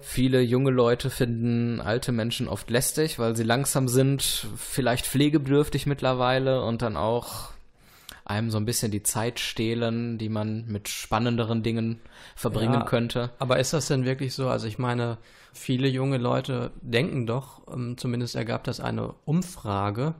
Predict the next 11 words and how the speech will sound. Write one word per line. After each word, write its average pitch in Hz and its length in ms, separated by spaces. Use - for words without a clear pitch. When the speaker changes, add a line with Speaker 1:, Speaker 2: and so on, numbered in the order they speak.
Speaker 2:
die 113 180
ein 101 340
Start-up-Unternehmen 113 1080
geführt 113 420
hat, - 300
Speaker 1:
Mhm. 113 260
Speaker 2:
ähm, 110 380
bei 107 160
einigen 107 560
jungen 110 380
Menschen, 113 420